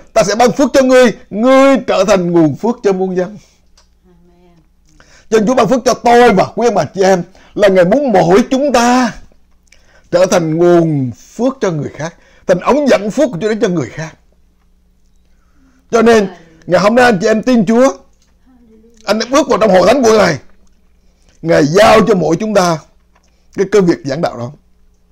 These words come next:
Speaker 1: Luca đoạn chín câu một câu hai. Chúa Giêsu gọi mười hai sứ đồ họp lại, ban quyền năng và thẩm quyền để đuổi quỷ, chữa bệnh.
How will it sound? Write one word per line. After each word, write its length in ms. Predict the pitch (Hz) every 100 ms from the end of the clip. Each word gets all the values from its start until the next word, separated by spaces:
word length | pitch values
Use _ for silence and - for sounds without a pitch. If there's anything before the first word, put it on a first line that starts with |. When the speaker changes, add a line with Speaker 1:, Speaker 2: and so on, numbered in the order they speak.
| _ _ _ _
Speaker 1:
Luca 340 | 190 226 220
đoạn 220 | 196 151 123
chín 220 | 196 254
câu 140 | 208 190
một 160 | - 165
câu 100 | 175
hai. 180 | 165 151 _ _ _ _ _ _ _ _
Chúa 80 | 208
Giêsu 300 | 254 240 233
gọi 240 | 190 165 165
mười 160 | 170
hai 160 | 170 196
sứ 120 | 240
đồ 300 | 196 156 - - _
họp 200 | _ 165
lại, 260 | 170 165 160 - _ _ _ _ _ _ _ _ _ _ _ _ _ -
ban 300 | 226 240 196
quyền 320 | 202 185 185
năng 260 | 233 240 202
và 120 | 170 -
thẩm 200 | 208 220
quyền 280 | 415 160 - - _ _ _ _ _ _ -
để 140 | 190
đuổi 120 | 208 208
quỷ, 360 | 180 190 240 - _ _ _ _ _ _ _
chữa 160 | 180 196
bệnh. 220 | 190